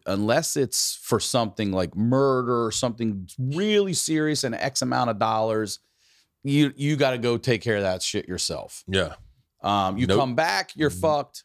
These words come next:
Speaker 2: noted.
Speaker 1: You go west or east of wherever you're doing it.
Speaker 2: Yeah.
Speaker 1: You know, "Hey, bail bondsman,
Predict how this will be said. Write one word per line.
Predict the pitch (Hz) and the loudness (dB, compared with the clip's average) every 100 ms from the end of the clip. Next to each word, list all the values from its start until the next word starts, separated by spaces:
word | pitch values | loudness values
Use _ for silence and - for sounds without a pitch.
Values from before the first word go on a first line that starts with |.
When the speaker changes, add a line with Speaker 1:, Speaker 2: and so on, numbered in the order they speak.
| _ | _
Speaker 2:
noted. | 87 90 82 76 - - | -2 0 0 -4 -10 -2
Speaker 1:
You | 113 | -2
go | 107 123 113 104 | 2 0 2 2
west | 123 135 131 - - - _ _ _ | 2 2 -2 -6 -8 -16 _ _ _
or | 107 107 | -2 0
east | 110 120 110 113 | 2 2 0 -2
of | 101 | -2
wherever | 98 107 107 110 101 | 0 2 2 0 -2
you're | 98 101 | -6 -8
doing | 82 98 98 98 | -6 -6 -4 -4
it. | 92 | -2
Speaker 2:
Yeah. | 90 80 - - _ _ _ _ _ _ _ _ - | 0 0 -4 -18 _ _ _ _ _ _ _ _ -10
Speaker 1:
You | 90 | -8
know, | 78 76 | -8 -10
"Hey, | 95 95 | -4 -2
bail | 90 98 | 0 0
bondsman, | 92 92 92 92 92 87 87 | 2 0 -2 -4 -8 -8 -12